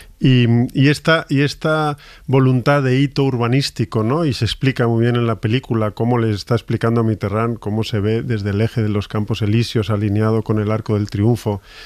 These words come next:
Se vería al final este cubo girado, ¿no? Y cómo incluso en la propia película lleva Mitterrand a ese punto para ver el eje, ¿no? Y, y, y, y cómo elige la piedra, como dices, eh, porque esa piedra da una tonalidad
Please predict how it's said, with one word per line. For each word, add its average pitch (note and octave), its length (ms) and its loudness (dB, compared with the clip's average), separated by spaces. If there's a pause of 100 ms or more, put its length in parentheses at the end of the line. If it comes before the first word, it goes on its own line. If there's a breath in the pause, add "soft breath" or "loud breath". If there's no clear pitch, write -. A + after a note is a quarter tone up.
Se A#2 160 0
vería A2 260 4
al B2 80 2
final A#2 400 0
este G#2+ 240 -4
cubo A#2 320 0
girado, A2+ 560 0
¿no? A2+ 240 -2 (320 loud breath)
Y A2+ 120 -4
cómo A#2+ 440 0 (300 loud breath)
incluso A2+ 400 -4
en A2 60 0
la G#2 100 -4
propia A#2+ 260 0
película A2+ 480 0
lleva A2+ 240 2
Mitterrand A2+ 480 0
a A2+ 60 2
ese A2 180 0
punto A#2 400 -2
para G#2+ 220 0
ver A2+ 160 2
el A2 160 0
eje, A2+ 280 -4
¿no? A#2 280 -2
Y, G#2+ 180 -2
y, G#2 240 -2 (720 loud breath)
y, C3 220 2
y - 160 0
cómo B2+ 260 2
elige B2+ 260 0
la A2+ 160 2
piedra, A#2+ 440 2
como G#2+ 240 0
dices, A#2 580 0
eh, A2+ 240 0
porque - 320 -2
esa A#2 220 0
piedra A#2 360 2
da A2+ 120 0
una A#2 220 0
tonalidad A2 640 0